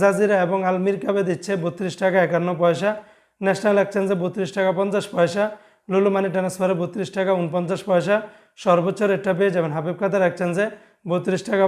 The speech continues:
পঞ্চান্ন পয়সা। আজকে মালয়েশিয়ান এক রিঙ্গিতের বিনিময়ে পঁচিশ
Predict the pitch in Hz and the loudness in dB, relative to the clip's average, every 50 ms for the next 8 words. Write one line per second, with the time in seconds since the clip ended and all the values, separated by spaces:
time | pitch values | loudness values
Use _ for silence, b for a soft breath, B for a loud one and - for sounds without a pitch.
0 | 175 180 170 165 165 180 170 175 180 165 160 170 156 147 131 175 165 147 - b | 2 2 -2 0 -2 -2 0 0 0 0 2 0 0 0 -2 -2 -4 -4 -6 b
1 | b b b b b b b _ - - - - 233 202 202 196 208 202 190 - | b b b b b b b _ -12 -10 0 2 4 4 6 4 4 2 2 2
2 | 214 214 214 214 226 214 208 214 214 175 214 214 202 208 214 214 208 190 175 160 | 2 2 2 2 0 0 0 0 0 0 0 0 0 2 2 2 2 2 0 0
3 | - - 202 180 202 - | 0 -2 -2 -2 -2 -2